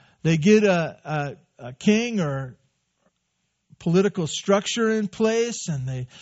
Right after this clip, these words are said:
they, they say it's gonna be different, and all in good time, it usually isn't different, and people get mad again, and they overthrow that, and someone new comes. Um,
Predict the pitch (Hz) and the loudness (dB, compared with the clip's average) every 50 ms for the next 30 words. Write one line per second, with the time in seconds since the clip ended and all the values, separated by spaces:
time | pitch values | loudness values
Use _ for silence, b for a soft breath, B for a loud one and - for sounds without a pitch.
0 | B B B B - 147 147 151 131 - 147 143 143 143 - - 165 160 160 156 | B B B B -4 -2 -2 -2 -4 -6 -6 -6 -6 -6 -4 -2 -2 -2 -2 -4
1 | 131 139 143 208 214 220 185 190 190 160 139 202 220 214 - 262 254 262 262 214 | -6 2 2 2 4 4 2 2 0 2 4 2 2 2 0 -4 -4 -4 -4 -6
2 | - _ b b b b b b b 143 147 151 160 185 208 226 220 202 175 220 | -12 _ b b b b b b b -4 0 2 2 2 2 0 0 0 0 -2
3 | 208 165 - - - 240 240 226 202 190 190 190 175 151 165 160 131 151 175 190 | -2 -2 -4 -4 -2 -2 0 0 0 0 0 -2 -4 -4 -6 -8 -8 -4 0 0
4 | 208 202 185 185 180 196 220 262 254 214 226 185 165 139 175 170 - - 185 196 | 2 2 2 2 4 4 2 2 0 0 -2 -2 2 2 0 0 0 0 0 0
5 | 220 180 - _ - 156 156 156 151 139 - 196 196 - 196 202 196 196 190 180 | 0 -2 -8 _ -8 -6 -4 -4 -4 0 0 0 0 2 2 2 2 2 0 -2
6 | 151 - _ _ _ _ _ _ _ _ _ _ _ 160 165 185 160 165 170 180 | -6 -10 _ _ _ _ _ _ _ _ _ _ _ -2 -2 0 0 2 2 2
7 | 196 214 214 208 185 202 214 226 247 240 214 180 165 165 170 185 202 208 208 - | 2 2 0 0 0 0 0 0 0 -2 -2 -2 0 0 0 0 0 -2 -4 -2
8 | - 214 214 208 226 254 247 - B B B B 208 208 175 - 269 269 269 269 | 0 -2 0 0 -2 -4 -4 -6 B B B B 0 0 0 0 -2 -2 0 -2
9 | 262 254 269 302 330 320 - - 220 170 123 104 104 113 - - - _ _ b | -2 -2 -4 -8 -8 -8 -4 -2 -2 -2 -2 -4 -10 -14 -16 -18 -18 _ _ b
10 | b b b b b b b b b b - - 123 123 123 120 117 | b b b b b b b b b b -14 -12 -12 -10 -10 -12 -14